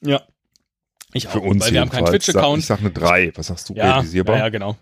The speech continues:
Speaker 1: genau. Das ist wahrscheinlich eine drei, sich da anmelden, das mal ausprobieren und sowas.
Speaker 2: Ja,
Speaker 1: Wollte ich immer
Speaker 2: ich
Speaker 1: mal machen, bin ich nicht so gekommen.
Speaker 2: Ist, ist nett die Idee, aber ich bin so,
Speaker 1: Ja.
Speaker 2: also Domian, äh, so als Nachmache oder so, wäre vielleicht auch ganz lustig, aber
Speaker 1: Ja.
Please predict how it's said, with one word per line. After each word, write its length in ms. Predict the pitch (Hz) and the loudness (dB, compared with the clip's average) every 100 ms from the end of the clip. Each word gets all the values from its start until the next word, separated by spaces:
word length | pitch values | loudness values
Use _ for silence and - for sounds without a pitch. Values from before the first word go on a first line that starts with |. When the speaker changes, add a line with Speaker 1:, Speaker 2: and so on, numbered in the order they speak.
| - | -10
Speaker 1:
genau. 280 | 104 78 107 | -10 -10 -14
Das 120 | 110 | -12
ist 100 | 120 | -6
wahrscheinlich 300 | 117 120 110 | -6 -4 -6
eine 80 | 107 | -6
drei, 380 | 95 123 147 151 | -6 -4 0 -2
sich 140 | 123 | -2
da 100 | - | -6
anmelden, 600 | 117 139 123 113 123 117 113 | -2 0 0 0 -2 -2 -6
das 120 | 104 | -6
mal 80 | 101 | -6
ausprobieren 600 | 127 - 107 110 113 107 | -6 -8 -12 -6 -6 -6
und 100 | 104 | -10
sowas. 300 | 104 107 - - | -12 -12 -12 -6
Speaker 2:
Ja, 160 | 98 90 | 0 2
Speaker 1:
Wollte 140 | 170 | 2
ich 60 | - | 2
immer 100 | 156 | 2
Speaker 2:
ich 60 | |
Speaker 1:
mal 60 | 143 | 2
machen, 320 | 123 156 160 | 0 0 0
bin 80 | 139 | 0
ich 80 | 139 | -2
nicht 160 | 139 | -4
so 80 | 135 | -4
gekommen. 340 | 117 - 131 151 | -8 -6 -4 -4
Speaker 2:
Ist, 120 | - 104 | -8 -10
ist 320 | - 107 - | -8 -4 0
nett 180 | 147 - | 0 0
die 100 | 117 | 0
Idee, 300 | 101 113 101 | 4 4 2
aber 180 | 90 | 0
ich 120 | 87 - | -6 -4
bin 160 | 104 | -4
so, 60 | 98 | 0
Speaker 1:
Ja. 60 | 101 | 0
Speaker 2:
also 180 | 98 | 0
Domian, 840 | 92 90 104 131 117 101 101 101 - | -2 0 0 2 2 4 2 -2 -6
äh, 380 | - 85 80 | -6 -4 -6
so 200 | 87 90 | -6 -4
als 380 | 76 90 - - - _ _ _ _ _ - - | -4 -4 -6 -8 -12 _ _ _ _ _ -20 -2
Nachmache 760 | 82 101 117 101 98 104 80 | 2 2 0 0 0 2 0
oder 200 | 85 90 | 0 -2
so, 160 | 85 92 | 0 0
wäre 180 | 90 82 | 0 -2
vielleicht 260 | - 82 | -6 -10
auch 120 | 87 - | -10 -10
ganz 240 | 87 - | -10 -6
lustig, 420 | 101 - 104 - | -6 -4 -4 -4
aber 260 | 87 82 76 - - - - | -2 -2 -2 -12 -20 -20 -20
Speaker 1:
Ja. 100 | 107 | -18